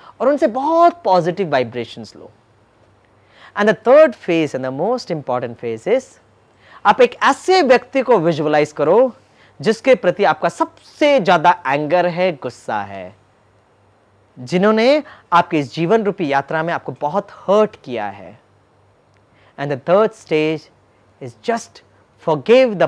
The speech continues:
person and forget the incident। Forgive the person and forget the incident। Very, very important। जुलाई टू थाउजेंड टू Reader's Digest issue says, it says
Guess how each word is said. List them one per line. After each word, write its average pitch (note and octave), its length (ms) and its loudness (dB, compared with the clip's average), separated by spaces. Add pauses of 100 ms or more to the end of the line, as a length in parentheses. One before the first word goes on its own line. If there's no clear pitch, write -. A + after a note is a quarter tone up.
(120)
person C#3 540 -4 (320)
and B2+ 120 -12 (140)
forget B2 240 -10 (120)
the A#2 60 -6 (120)
incident। G2 600 -20 (1080)
Forgive G3 340 0 (100)
the D3 80 -4 (100)
person C3 440 -6 (420)
and A#2+ 140 -12 (100)
forget A#2+ 340 -10
the G#2 60 -12 (100)
incident। G2+ 540 -20 (300)
Very, C#3+ 280 -4
very B2 220 -12
important। - 580 -20 (1040)
जुलाई G3+ 360 4
टू G#3 180 -6
थाउजेंड F#3+ 500 0
टू F#3+ 220 -2
Reader's D#3 400 0
Digest D3+ 360 -2
issue C#3+ 400 -8
says, B3+ 300 4 (1080)
it C3 80 -12
says G3 500 0